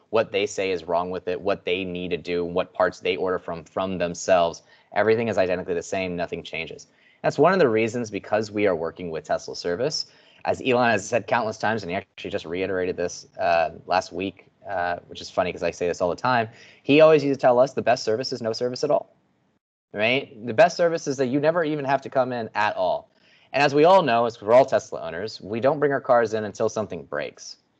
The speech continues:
which means the frequency of when we have s-, service is low, but the cost per service is actually pretty high because of that exact same reason. Something breaks, it costs a couple thousand dollars.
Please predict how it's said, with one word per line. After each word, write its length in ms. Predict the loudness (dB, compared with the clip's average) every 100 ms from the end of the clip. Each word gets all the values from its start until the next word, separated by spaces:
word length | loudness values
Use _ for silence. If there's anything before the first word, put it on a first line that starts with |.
| -8
which 160 | -4
means 140 | 0 0
the 100 | 0
frequency 640 | 2 2 2 -2 0 4
of 80 | 4
when 120 | 4
we 120 | 4
have 140 | 2 2
s-, 180 | -6 -12
service 420 | -2 0 2 -2
is 220 | -4 -2 6
low, 380 | 8 8 4 -6 _ _ _ _ _
but 180 | 2 4
the 100 | 2
cost 680 | -4 -10 -2 2 2 0 -8
per 120 | -6
service 480 | 0 4 6 4 0
is 120 | -2
actually 500 | 0 -2 0 -2 -2
pretty 340 | 0 2 2 0
high 460 | -8 -8 -10 -14 _ _
because 400 | -12 -6 2 4
of 100 | 6
that 140 | 4 2
exact 340 | 0 -8 -10
same 200 | -12 -4
reason. 320 | -2 -2 -6 _ _ _ _ _ _
Something 340 | -2 0 2 4
breaks, 280 | 6 6
it 40 | 4
costs 200 | 2 2
a 40 |
couple 200 | 0 0
thousand 260 | 2 0 2
dollars. 380 | 0 -2 -10